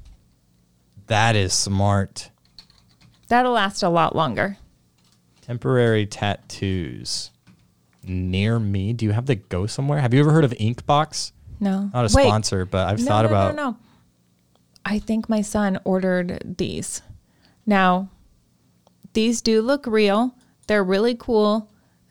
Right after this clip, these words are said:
Speaker 2: It's easy to mess up, so you have to follow the directions very carefully, or else you'll end up with ink, like, all over your skin.
Speaker 1: Yeah, but it's probably worth it.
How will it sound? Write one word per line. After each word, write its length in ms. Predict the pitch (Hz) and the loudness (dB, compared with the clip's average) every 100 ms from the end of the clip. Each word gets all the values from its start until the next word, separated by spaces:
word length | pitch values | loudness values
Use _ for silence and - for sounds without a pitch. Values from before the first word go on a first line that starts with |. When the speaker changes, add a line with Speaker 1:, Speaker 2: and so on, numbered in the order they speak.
| _ _ _ _ _ _ _ | _ _ _ _ _ _ _
Speaker 2:
It's 240 | 214 - - | 0 0 -2
easy 320 | 220 214 254 | -2 0 0
to 80 | 247 | 2
mess 320 | 240 240 240 | 2 0 0
up, 180 | 226 - | 0 -2
so 160 | - | -2
you 200 | 202 190 | 0 0
have 340 | 180 202 214 - | -2 -4 -4 -8
to 80 | |
follow 360 | 233 226 220 220 | -2 0 0 0
the 100 | 208 | -2
directions 640 | 208 202 202 202 226 214 185 | 0 0 0 -2 0 0 0
very 480 | 170 180 180 233 | 2 4 4 2
carefully, 840 | 240 - 269 254 254 226 214 214 - - _ - | 0 0 2 2 0 0 0 -2 -8 -20 _ 2
or 100 | 208 | 4
else 240 | 190 - | 4 4
you'll 160 | 196 - | 2 4
end 160 | 202 | 2
up 200 | 202 190 | 2 0
with 200 | 190 - - - | -4 -4 -8 0
ink, 320 | 220 180 196 | 0 0 -2
like, 180 | 196 185 | -2 0
all 180 | - 185 | 0 2
over 220 | 180 165 | 0 0
your 180 | 156 - | -6 -6
skin. 440 | - - - - 185 _ _ _ _ _ _ _ _ _ | -10 -10 -10 -10 -12 _ _ _ _ _ _ _ _ _
Speaker 1:
Yeah, 160 | 131 123 | 2 4
but 60 | |
it's 120 | 147 - | 4 4
probably 240 | 160 101 | 4 4
worth 220 | 101 98 | 2 2
it. 180 | 98 | -2